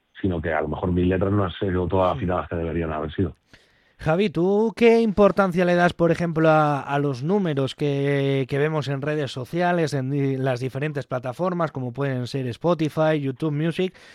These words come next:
Speaker 2: ¿Es algo que, que a vosotros, en este caso, os tenga todo el rato revisando los números o es algo a lo que no le das nada de importancia?
Speaker 1: Le das, le das importancia inevitablemente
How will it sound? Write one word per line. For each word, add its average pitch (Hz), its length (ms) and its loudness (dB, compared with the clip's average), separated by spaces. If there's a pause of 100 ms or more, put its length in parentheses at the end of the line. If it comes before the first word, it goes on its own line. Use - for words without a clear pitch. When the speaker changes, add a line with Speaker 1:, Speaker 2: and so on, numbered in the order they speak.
(100)
Speaker 2:
¿Es - 180 -6
algo 185 260 0
que, 175 760 -2
que 165 240 -2
a 151 80 0
vosotros, 156 720 -2
en 156 80 -4
este 156 240 -6
caso, 156 440 -4 (280)
os 139 220 -8
tenga 165 320 -4
todo 165 220 2
el 156 100 0
rato 160 260 -2
revisando 151 500 -2
los 143 200 0
números 170 500 -2
o 143 40 0
es 135 80 -4
algo 151 180 0
a 147 40 4
lo 147 100 2
que 139 120 -4
no 147 80 -2
le 147 140 2
das 135 200 -2
nada 143 260 -2
de 135 80 -2
importancia? 101 680 -8 (1000)
Speaker 1:
Le 101 120 6
das, 92 160 2 (140)
le 95 160 6
das 98 180 4
importancia 92 540 0
inevitablemente 95 720 0